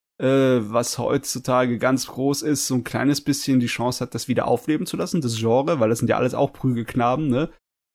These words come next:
Äh, ja. Aber, pff, ich weiß nicht, ich glaub, die Tolle kommt nicht so schnell wieder. Oder? Ich weiß es gar nicht.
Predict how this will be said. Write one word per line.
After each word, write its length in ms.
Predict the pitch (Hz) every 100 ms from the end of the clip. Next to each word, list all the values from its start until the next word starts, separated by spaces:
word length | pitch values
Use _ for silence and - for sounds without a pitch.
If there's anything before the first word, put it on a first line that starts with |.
| _
Äh, 420 | 135 127 120 110
ja. 280 | 101 - - - _ _ _ _ _ _ _ _ _ _ -
Aber, 600 | 147 131 131 123 117 - _ _ _
pff, 420 | - - - - _ _ _ _ _ _ -
ich 100 | 123
weiß 240 | 127 123
nicht, 100 | 123
ich 60 | -
glaub, 160 | 147 -
die 120 | 139
Tolle 320 | - 175 196
kommt 260 | - 160 -
nicht 180 | 131
so 100 | -
schnell 240 | 120 - 156
wieder. 340 | 156 123 - - _ _ _ - _ _ _ _ -
Oder? 280 | 160 - - _
Ich 80 | 117
weiß 180 | 139 302
es 40 |
gar 140 | 196 123
nicht. 220 | 117 -